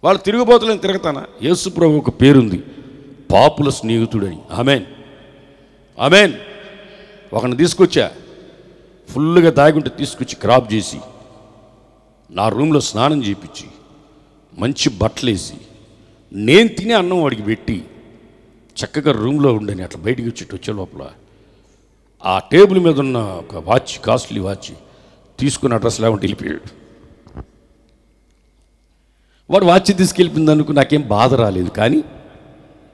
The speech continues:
అరే, నా చేతిలోంచి వాడు తప్పించుకున్నాడు అని బాధ వేసింది. ఒక ఆరు నెలల తర్వాత నాకు కనబడ్డాడు ఒక రోడ్డు మీద. కనబడి, "ఇంకా గుర్తుందా?" అంటున్నాడు నన్ను. "గుర్తుందా?" అంటున్నాడు. "ఏంది?" అన్నా నేను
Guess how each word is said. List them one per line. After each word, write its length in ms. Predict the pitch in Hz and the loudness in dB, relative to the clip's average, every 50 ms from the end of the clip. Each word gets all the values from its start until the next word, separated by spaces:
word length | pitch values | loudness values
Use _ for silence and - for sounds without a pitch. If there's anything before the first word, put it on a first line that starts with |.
| _ | _
అరే, 200 | - 180 214 220 | -6 -4 -4 -2
నా 140 | 202 190 165 | -2 -2 -2
చేతిలోంచి 560 | 151 - - 190 233 233 240 240 226 170 196 | -2 -2 -2 -4 -4 0 0 0 2 4 2
వాడు 80 | 190 170 | 2 4
తప్పించుకున్నాడు 600 | - 170 170 - 185 - - - 175 160 151 139 | 4 2 2 2 -8 -10 -6 -4 -2 -2 -2 -2
అని 140 | 139 139 151 | -2 -4 -4
బాధ 280 | 131 123 120 120 113 110 | 2 2 2 2 2 0
వేసింది. 300 | 101 92 - - - - - - - - - - - - _ _ _ _ _ _ _ _ _ _ _ _ _ _ _ _ _ _ _ _ _ _ _ _ _ _ _ _ _ _ _ _ _ _ _ _ _ _ - 208 | -6 -6 -10 -14 -18 -20 -20 -20 -20 -20 -20 -20 -20 -20 _ _ _ _ _ _ _ _ _ _ _ _ _ _ _ _ _ _ _ _ _ _ _ _ _ _ _ _ _ _ _ _ _ _ _ _ _ _ 4 4
ఒక 120 | 220 - | 4 6
ఆరు 240 | 165 151 185 220 220 | 6 6 6 6 6
నెలల 180 | 214 226 240 254 | 4 2 0 4
తర్వాత 320 | - 254 247 247 247 233 | 4 6 8 8 6 6
నాకు 160 | 226 214 190 | 4 2 4
కనబడ్డాడు 400 | 156 185 196 185 196 175 170 160 | 4 2 4 4 4 2 4 2
ఒక 80 | 147 113 | 2 2
రోడ్డు 220 | 110 123 127 123 | 2 -2 -2 -2
మీద. 120 | 107 107 98 82 82 - - - - - - - - - - - - - - _ _ _ _ _ _ _ _ _ _ _ _ _ - | -2 -6 -6 -8 -14 -18 -20 -20 -20 -20 -20 -20 -20 -20 -20 -20 -20 -20 -20 _ _ _ _ _ _ _ _ _ _ _ _ _ -2
కనబడి, 600 | 139 165 175 170 185 190 220 240 233 202 156 120 - - - | 0 0 0 0 0 -2 0 -2 -2 -4 -6 -8 -12 -10 -10
"ఇంకా 180 | 156 156 190 190 | -6 -2 -2 -2
గుర్తుందా?" 540 | 151 139 139 - - 160 156 147 147 147 | -2 -4 -8 -6 -6 -4 -2 0 2 2
అంటున్నాడు 240 | 156 139 117 127 117 | 0 0 -2 -4 -4
నన్ను. 200 | 107 101 95 92 - - - - - - - - - _ - _ - - - - - | -4 -4 -6 -8 -14 -18 -20 -20 -20 -20 -20 -20 -20 _ -18 _ -16 -16 -16 -16 -8
"గుర్తుందా?" 400 | 113 113 - - 147 139 135 127 | -8 -8 -6 -4 -4 -2 0 0
అంటున్నాడు. 300 | 120 104 95 92 90 98 | 0 0 -2 -8 -8 -6
"ఏంది?" 280 | 147 233 233 - 214 208 | -6 -6 -6 -8 -8 -8
అన్నా 180 | - 139 123 107 | -8 -6 -8 -10
నేను 160 | 95 85 | -12 -14